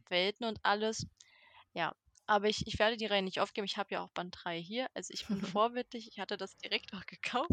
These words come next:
Speaker 2: Sehr schön. <laughs>
Speaker 1: aber halt bisher auch immer noch nicht gelesen, ja.
Speaker 2: Hm, ja. Das ist halt auch noch mal die Sache, wann kommt man zum Lesen? <laughs>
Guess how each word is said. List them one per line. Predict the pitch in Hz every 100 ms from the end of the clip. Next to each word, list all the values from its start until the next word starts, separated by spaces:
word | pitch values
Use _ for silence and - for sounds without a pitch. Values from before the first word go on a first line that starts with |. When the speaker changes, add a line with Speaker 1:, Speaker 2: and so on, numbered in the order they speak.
| -
Speaker 2:
Sehr | 175 180
schön. | 208 208 202
<laughs> | 202
Speaker 1:
aber | 202 -
halt | 196 202 208
bisher | 208 - 202 - 190
auch | -
immer | 190
noch | 185
nicht | 180 175 - -
gelesen, | 185 170 170 170 175 165 _ -
ja. | 180 - _
Speaker 2:
Hm, | - 247 _ _ _ _ -
ja. | 175 175 190 - - - - - _ - - - _ _
Das | 262 247
ist | 226
halt | 226 185
auch | 160
noch | 160
mal | 175 160
die | 156
Sache, | 160 - 170
wann | 208 269
kommt | 226 214
man | - 156
zum | 254 269
Lesen? | 151 143 -
<laughs> | -